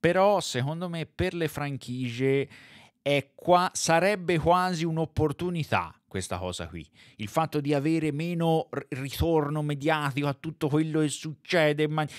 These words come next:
ma se LeBron James ha masticato un chewing gum tre volte invece di quattro, allora vuol dire che in realtà no, cioè De-, Devin Booker, no? Eh, Devin Booker,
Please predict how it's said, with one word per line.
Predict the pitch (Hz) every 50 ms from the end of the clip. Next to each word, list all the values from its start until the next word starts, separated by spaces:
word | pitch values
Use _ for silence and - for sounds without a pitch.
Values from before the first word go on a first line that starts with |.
| - - -
ma | - 143 151
se | 139 - - - 180
LeBron | 170 160 165 165 165 165 170 165 165
James | 160 139 170 170 165 165 160 156 139
ha | 156
masticato | 156 156 160 165 170 156 135 - - 151 139 143 160 165 151 127 139 151
un | 156 151
chewing | 135 147 160 170 165 160 156 156
gum | 151 151 151 151 156 139
tre | 127 135 160
volte | 165 147 135 151 151 151 151 147 147 - -
invece | 151 151 147 151 156 139 135 151
di | 156 151
quattro, | 117 123 131 147 156 151 156 143 - - 151 143 151
allora | 151 156 156 156 156 151 156
vuol | 151 151 151 147 143 135
dire | 135 160 147 139 143 143
che | 147
in | 156 160 156
realtà | 135 156 156 147 143 - - - 160 156 156 - - - - - 135 123 -
no, | 156 170 165 143 113 - - 98
cioè | - 127 117 104 101 104
De-, | 104 113 107
Devin | 113 117 117 120 143 139 117
Booker, | 95 98 98 90 87 95 85 82 87 85 76 78
no? | 87 90 95 104 107 - -
Eh, | 87 82
Devin | 80 90 92 95 101
Booker, | 110 120 101 104 92 90 -